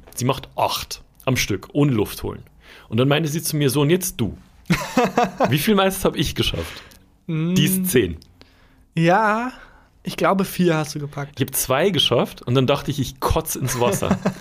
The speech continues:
Speaker 1: Ich weiß nicht, wann du das letzte Mal einen Überschlag im Wasser gemacht hast oder ein Salto von irgendeinem Sprungbrett oder auch nur so ein Purzelbaum oder so. Das, mein Hirn ist dafür nicht mehr gemacht.
Speaker 2: Ich muss sagen, ich bin Fisch. Ich bin
Speaker 1: Ja.
Speaker 2: Schwimmer.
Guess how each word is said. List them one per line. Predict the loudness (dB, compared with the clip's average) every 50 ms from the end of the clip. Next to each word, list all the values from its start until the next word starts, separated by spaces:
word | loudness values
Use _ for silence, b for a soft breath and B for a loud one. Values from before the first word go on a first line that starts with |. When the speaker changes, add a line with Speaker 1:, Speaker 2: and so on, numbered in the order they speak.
| B B B B B
Speaker 1:
Ich | -4 0 2
weiß | 2 2 2 2
nicht, | 0 0 0
wann | 0 0
du | 0 0
das | -2 0 2
letzte | 2 2 2 0 0 2
Mal | 2
einen | 2 2
Überschlag | 2 2 2 2 2 2 2 2
im | 2 2
Wasser | 0 0 0 -2 -4
gemacht | -4 -2 -2 -2 0 0
hast | 0 0 0 -2 -2
oder | 0 2 4 4 4 4 2 B B B B B
ein | -6 -6
Salto | -2 0 2 2 2 2 2 2 0 0
von | 0 0 0 -2 -2 0
irgendeinem | 2 2 2 2 0 -2 -2 -4 -4
Sprungbrett | -4 -2 0 0 2 2 2 2 2 2 2
oder | 0 2 2
auch | 0 -2 0
nur | 0 0 2
so | 2 0
ein | 0
Purzelbaum | 2 2 2 2 2 0 -4 -4 -4 -4 -4 -4 -4 -6
oder | -8 -8 -8 -4
so. | -2 -2 -2 -2 -4 B B B B B B B B _
Das, | 0 0 0 0 -4 -10 -16 _ _ _ _ _ -14 -12 -8 -4
mein | -2 0 0 2 2
Hirn | 2 2 2 2 0
ist | -2 0 0
dafür | 0 2 2 0
nicht | 0 0 0 0
mehr | -2 -2 0
gemacht. | 0 0 0 0 -2 -6 -12 -16 B B B B B B
Speaker 2:
Ich | -2 0 2 2
muss | 2 2 2 2
sagen, | 2 2 2 2
ich | 0 0 0
bin | 0 0 0
Fisch. | 0 -2 -2 -4 -2 -4 -6 -8 -12 -14 _ _ B B B B B B B -2
Ich | -2 -2 0 2
bin | 2 2 2 2
Speaker 1:
Ja. | 2 4 4 4
Speaker 2:
Schwimmer. | 4 4 2 2 0 -2